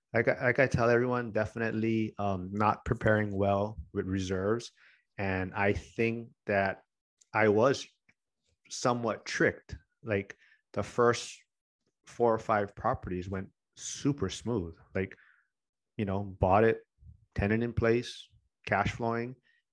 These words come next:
And I was like, "Oh, this is easy." And that's, you know, what led me to look at my retirement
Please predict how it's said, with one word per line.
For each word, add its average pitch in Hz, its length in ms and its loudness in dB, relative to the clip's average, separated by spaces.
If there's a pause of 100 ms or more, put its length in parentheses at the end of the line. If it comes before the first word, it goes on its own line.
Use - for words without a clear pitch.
And 98 120 -2
I 98 80 2
was 92 200 -2
like, 90 240 -4 (420)
"Oh, - 280 0 (460)
this 294 140 -2
is 113 140 0
easy." 123 500 4 (400)
And 113 600 0 (400)
that's, 120 840 0
you 123 80 -2
know, 101 380 -4 (260)
what 113 220 2
led 104 260 2
me 107 140 -2
to 101 240 -4
look 104 220 0
at 104 60 -2
my 104 80 0
retirement 107 640 2